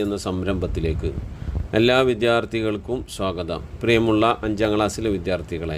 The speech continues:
എന്തൊക്കെയാണ് വിശേഷങ്ങൾ? എല്ലാവർക്കും സുഖം തന്നെയല്ലേ? പരീക്ഷ,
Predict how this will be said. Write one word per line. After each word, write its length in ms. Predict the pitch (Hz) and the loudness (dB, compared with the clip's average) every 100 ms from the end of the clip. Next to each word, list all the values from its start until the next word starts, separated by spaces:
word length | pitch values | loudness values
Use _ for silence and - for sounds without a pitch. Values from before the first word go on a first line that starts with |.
| 90 | 0
എന്തൊക്കെയാണ് 420 | 107 113 113 110 | 0 2 2 2
വിശേഷങ്ങൾ? 520 | 95 104 92 98 92 90 90 - - - - - | 0 -2 -2 -2 0 -2 -4 -12 -16 -18 -10 0
എല്ലാവർക്കും 420 | 110 113 110 117 | 4 4 2 -2
സുഖം 200 | 113 110 107 | 0 0 0
തന്നെയല്ലേ? 360 | 104 92 60 - - - - - - - - - - | 0 -2 -4 -10 -14 -16 -16 -16 -16 -16 -16 -6 2
പരീക്ഷ, 400 | 110 117 101 - | 4 6 2 4